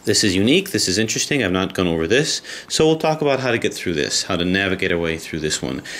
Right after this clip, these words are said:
Um, again, this is not a confirmation using my method that I come across, that, um, that I end up with, but, uh, so be it. There it is. So basically, this is something that somehow got reduced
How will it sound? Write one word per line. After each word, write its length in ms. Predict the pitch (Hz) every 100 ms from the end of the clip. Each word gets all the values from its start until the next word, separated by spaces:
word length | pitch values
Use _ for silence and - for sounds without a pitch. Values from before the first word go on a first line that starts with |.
| - -
Um, 160 | 113 107
again, 260 | 135 143
this 160 | 139 127
is 80 | 113
not 240 | 117 123
a 60 | 131
confirmation 1040 | 131 - 123 120 104 101 101 123 113 113
using 400 | - 107 107 110
my 160 | 95 90
method 400 | 92 101 - 95
that 140 | 92 85
I 220 | 82 78 - - -
come 160 | - 131
across, 560 | 131 143 143 160 - - - - -
that, 260 | - 90 98
um, 300 | 90 87 82
that 140 | 90
I 80 | 85
end 220 | 82 98
up 180 | 104 110
with, 280 | 151 170 -
but, 320 | 110 104 104 107
uh, 500 | 101 104 107 107 107
so 560 | 107 - - 87 98
be 200 | 107 143
it. 180 | 180 - - - -
There 180 | 95
it 80 | 120
is. 240 | 123 - - - - - - - -
So 140 | -
basically, 460 | 165 196 214 214 175
this 260 | 135 160 -
is 100 | 190
something 340 | 175 160 160
that 360 | 143 127 - -
somehow 440 | - 143 135 131
got 360 | 113 117 113 110
reduced 600 | 95 90 113 113 -